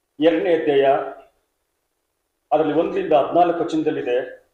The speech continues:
"ಆ ಕಾಲದಲ್ಲಿ ರಾಜ್ಯವೆಲ್ಲ ಕನಸಿಂಬರಿ ಬರೆಸಿಕೊಳ್ಳುವುದಕ್ಕಾಗಿ ಎಂಬ ಆಜ್ಞೆ ಚಕ್ರವರ್ತಿಯಾದ ಓಬೇಸನಿಂದ ಹೊರಟಿತು.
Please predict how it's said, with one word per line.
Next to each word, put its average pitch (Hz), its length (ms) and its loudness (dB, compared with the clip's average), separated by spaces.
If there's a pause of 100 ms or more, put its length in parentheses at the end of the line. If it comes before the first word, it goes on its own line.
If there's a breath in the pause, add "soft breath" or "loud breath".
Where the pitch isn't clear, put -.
(120)
"ಆ 147 60 4
ಕಾಲದಲ್ಲಿ 185 580 2
ರಾಜ್ಯವೆಲ್ಲ 160 500 2
ಕನಸಿಂಬರಿ 160 720 -2
ಬರೆಸಿಕೊಳ್ಳುವುದಕ್ಕಾಗಿ 147 960 -4
ಎಂಬ 139 200 -6
ಆಜ್ಞೆ 143 360 -4
ಚಕ್ರವರ್ತಿಯಾದ 160 680 0
ಓಬೇಸನಿಂದ 147 680 -2
ಹೊರಟಿತು. 143 680 -10